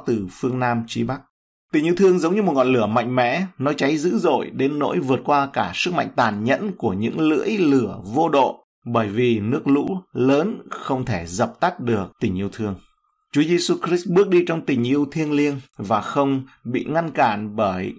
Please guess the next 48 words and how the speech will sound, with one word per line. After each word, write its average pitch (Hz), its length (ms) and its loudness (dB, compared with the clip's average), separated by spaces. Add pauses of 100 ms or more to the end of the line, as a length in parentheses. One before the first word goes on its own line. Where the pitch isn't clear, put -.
những 139 220 0
người 120 240 0
kích 226 200 -4
động - 180 2
hận 131 300 -2
thù, 123 380 0 (200)
giết 110 360 -2
người, 127 320 2 (140)
khát - 280 -6
máu. 127 320 0 (300)
Chỉ 127 140 0
vì 139 160 2
Ngài 135 240 2
đã 120 380 0
rao 156 300 4
ra 147 200 0
những 147 200 -4
lời 110 400 4
của 120 100 -6
ân 131 220 2
điển 92 260 -2
Ngài, 92 220 -8 (200)
gán 127 340 0
cho 170 160 2
những 151 400 -6
công 190 200 2
việc 139 220 4
diệu 135 280 0
kỳ 139 180 2
của 113 180 -2
Ngài 117 240 2
là 104 380 -4
họ 123 140 0
nói 139 200 4
đó 156 120 4
là 139 100 2
bậy 113 220 -2
quỷ 98 200 -8
ám. 117 300 -2 (280)
Họ 120 200 0
vu 160 220 2
khống 165 340 -2
con 170 200 -2
người 131 340 2
thánh 156 220 -2
khiết 240 260 -4
của - 160 -8
Chúa. 120 280 -4